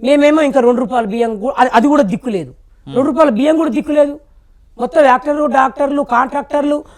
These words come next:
Speaker 1: రాజకీయ నాయకులు మీరు అనుభవించి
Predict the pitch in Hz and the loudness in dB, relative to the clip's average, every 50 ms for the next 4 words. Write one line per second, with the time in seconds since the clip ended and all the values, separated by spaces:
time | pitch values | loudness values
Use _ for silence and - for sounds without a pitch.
0 | - - - 208 226 262 240 277 - 285 285 285 285 285 285 269 214 285 285 311 | -18 -6 0 2 2 2 2 0 0 0 0 0 0 0 -2 -2 -2 -4 -6 -6
1 | 311 - _ _ _ - 220 240 285 320 330 320 302 294 277 277 262 254 247 254 | -8 -12 _ _ _ -6 -2 0 2 2 2 2 2 2 2 2 2 2 2 2
2 | 240 208 - - 196 - - 233 254 277 269 285 269 247 202 - 240 285 381 | 0 -4 -8 -14 -18 -6 -2 2 2 4 4 4 2 0 -4 -6 -8 -10 -10